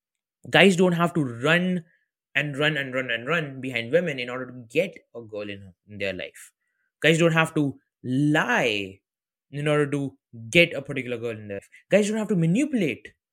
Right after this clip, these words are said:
girls in order to get a girl in a, in their life. And same thing goes with you girls, you know, like, girls don't have to appear a particular way. If you're just authentic and you're just being yourself, you'll naturally find a guy. It's just a, it's a natural thing.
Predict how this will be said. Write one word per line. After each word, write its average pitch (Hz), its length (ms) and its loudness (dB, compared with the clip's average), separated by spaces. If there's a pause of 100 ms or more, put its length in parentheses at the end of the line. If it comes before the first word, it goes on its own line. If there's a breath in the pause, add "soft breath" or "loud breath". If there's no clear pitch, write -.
(420)
girls 156 260 6
in 156 100 -2
order 143 160 -4
to 135 40 -10
get 143 200 -2
a 135 40 -4
girl 123 240 -8
in 110 100 -12
a, 107 240 -10
in 113 100 -14
their 107 140 -2
life. 80 320 -14 (800)
And 185 80 -6
same 247 180 4
thing 254 120 0
goes 240 260 6
with 233 160 -2
you 277 180 0
girls, 151 300 -2
you 135 100 -8
know, 202 80 -4
like, 156 280 -4 (800)
girls 208 400 4
don't 170 280 -4
have 233 260 -2
to 226 80 0
appear 160 400 0
a 143 60 -6
particular 123 360 -8
way. 101 120 -8
If 135 160 -4
you're 214 100 4
just 226 200 0
authentic 175 520 -2
and 185 100 -2
you're 185 120 -2
just 180 200 -8
being 175 200 -2
yourself, 190 360 -2 (300 loud breath)
you'll 233 180 -4
naturally 240 480 -6
find 214 240 -4
a 185 60 -4
guy. 156 220 -2
It's 135 180 -6
just 220 160 -4
a, 190 160 -6 (640)
it's 202 140 -6
a - 20 -2
natural 240 320 -2
thing. 214 300 -4